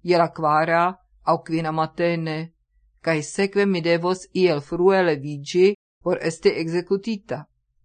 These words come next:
Nome mi ne ŝatas leviĝi, kaj nun la imago ke la soldatoj bruvekos min jam ĉe mateniĝo, cedigis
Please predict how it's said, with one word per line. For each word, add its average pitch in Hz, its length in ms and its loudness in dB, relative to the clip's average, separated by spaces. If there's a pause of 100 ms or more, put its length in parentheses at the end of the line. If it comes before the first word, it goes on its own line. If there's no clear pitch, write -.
(280)
Nome 180 420 0
mi 190 140 0
ne 170 140 0
ŝatas 165 560 -2
leviĝi, 151 600 -8 (400)
kaj 156 180 -2 (260)
nun 202 340 0
la 175 420 2
imago 180 720 0 (240)
ke 185 120 2
la 170 100 4
soldatoj 170 800 0
bruvekos 165 840 -2
min 185 360 -2 (340)
jam 165 340 2
ĉe 175 180 -2
mateniĝo, 160 880 -4 (440)
cedigis 185 800 0